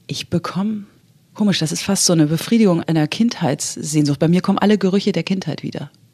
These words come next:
Dieser Geruch von Laub,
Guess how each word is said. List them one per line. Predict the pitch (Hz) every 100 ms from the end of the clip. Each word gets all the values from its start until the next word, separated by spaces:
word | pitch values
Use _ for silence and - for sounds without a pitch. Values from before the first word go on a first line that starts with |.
| _ _
Dieser | 151 165 160 147
Geruch | 170 160 202 -
von | 170 147 147 139 - -
Laub, | - 156 156 220 - -